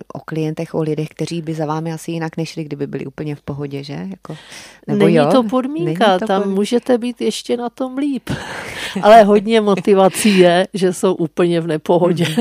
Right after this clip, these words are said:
Speaker 1: Mhm, mhm. Ale, mm, možná, že si vylhali ten svůj svět sami a
Speaker 2: Ano.
Speaker 1: věří mu.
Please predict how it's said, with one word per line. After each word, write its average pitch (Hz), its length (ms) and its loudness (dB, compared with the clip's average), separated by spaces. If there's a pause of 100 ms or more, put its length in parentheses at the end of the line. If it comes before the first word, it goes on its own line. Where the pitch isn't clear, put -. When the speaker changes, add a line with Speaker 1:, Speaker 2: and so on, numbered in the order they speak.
Speaker 1:
Mhm, 175 140 -2
mhm. 180 140 -8 (400)
Ale, 175 340 0 (100)
mm, 170 360 -8
možná, 180 360 -2
že 202 120 -4
si 220 240 -4
vylhali 196 560 -2
ten 147 200 -6
svůj 170 260 -8
svět 185 300 -6
sami 175 340 -6
a - 60 -6
Speaker 2:
Ano. 165 140 -4
Speaker 1:
věří 190 320 0
mu. 139 220 -4